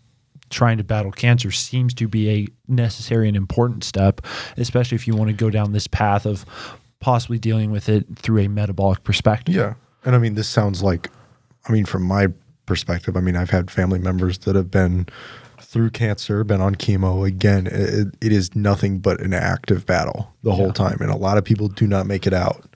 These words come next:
Speaker 1: Yeah.
Speaker 2: of that process. And this sounds a lot more straightforward, a lot
Speaker 1: Mm-hmm.
Speaker 2: easier, and a lot less, like, 'cause one, I mean, this is also a psychological thing, is, like, when they're at the hospital, that's scary.
Speaker 1: Yeah.
Speaker 2: 'Cause it means that something's so,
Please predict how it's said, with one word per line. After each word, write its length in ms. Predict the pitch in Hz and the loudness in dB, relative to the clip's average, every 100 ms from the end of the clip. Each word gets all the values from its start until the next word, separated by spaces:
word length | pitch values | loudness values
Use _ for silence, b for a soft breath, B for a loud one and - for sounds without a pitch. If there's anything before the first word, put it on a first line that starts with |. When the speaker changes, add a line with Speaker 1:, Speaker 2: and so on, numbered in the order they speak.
| b b - | b b -14
Speaker 1:
Yeah. 100 | - | -6
Speaker 2:
of 200 | 110 95 | 0 2
that 160 | 95 - | 2 0
process. 680 | 101 135 - 95 95 - - B B B - | 2 2 2 -2 -2 -6 -16 B B B -2
And 300 | 107 101 101 | -2 0 0
this 200 | 120 123 | 0 0
sounds 400 | - 104 98 - | -2 -2 -2 -4
a 60 | 101 | 0
lot 260 | 98 98 | 2 2
more 420 | 104 95 95 101 - _ _ _ _ _ _ - | 0 -2 0 0 -4 _ _ _ _ _ _ -10
straightforward, 800 | - - 98 101 - 120 131 98 | -6 0 2 2 0 0 0 -2
a 40 | - | 2
lot 260 | 101 101 | 2 2
Speaker 1:
Mm-hmm. 140 | 101 131 | -2 0
Speaker 2:
easier, 380 | 110 101 98 95 | 2 2 0 0
and 220 | 113 110 | 0 0
a 40 | |
lot 240 | 101 113 113 | 2 0 0
less, 320 | 107 90 - B B B B _ _ - | -2 -2 -8 B B B B _ _ 2
like, 320 | 113 - - - | 2 2 -6 -4
'cause 160 | 123 107 | -2 2
one, 220 | 113 98 | 0 0
I 60 | 101 | -2
mean, 200 | 101 101 | 0 2
this 160 | 95 | 2
is 100 | 98 | 4
also 240 | 95 90 - | 2 2 -2
a 20 | |
psychological 680 | - 123 110 95 98 95 101 | -2 -2 0 -2 -2 -2 -2
thing, 200 | 101 98 | 0 0
is, 140 | 98 | 0
like, 220 | 98 92 - | 0 -2 -2
when 120 | 104 | 0
they're 120 | 104 | 2
at 180 | 117 120 | 2 2
the 80 | 98 | 2
hospital, 640 | 95 95 - - - - b b _ _ | 0 -2 -4 -4 -4 -8 b b _ _
that's 260 | 107 95 - | 0 2 0
scary. 540 | - 98 - - - _ | -4 -4 -4 -8 -10 _
Speaker 1:
Yeah. 220 | 113 101 | -2 0
Speaker 2:
'Cause 200 | 95 107 | 0 0
it 80 | 110 | -2
means 280 | 107 113 107 | 0 0 0
that 140 | 101 - | -4 -2
something's 520 | - 110 101 101 90 | 2 4 4 0 -2
so, 360 | - 107 90 | 4 4 2